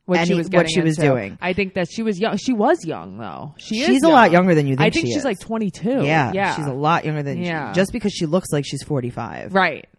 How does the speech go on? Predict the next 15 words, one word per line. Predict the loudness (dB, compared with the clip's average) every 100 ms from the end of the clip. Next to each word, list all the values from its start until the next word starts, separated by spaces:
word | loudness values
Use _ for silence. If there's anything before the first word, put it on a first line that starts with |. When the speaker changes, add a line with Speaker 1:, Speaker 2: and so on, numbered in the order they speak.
| _ _ _ _ -14 2
Speaker 2:
Doesn't | 4 4
mean | 2 -2
she | -2
is | -2 -4
forty-five. | -12 -10 -10 -10
So | -8
he | -6
orders | -4 -6
the | -6
Bud | -6 -6
Light | -6 -6 -8 _ _ _ _ -6
Speaker 1:
Uh-huh. | -4 -4 -6 -10 _ _ _
Speaker 2:
with | -2 0
his | 0
meal. | -4 -10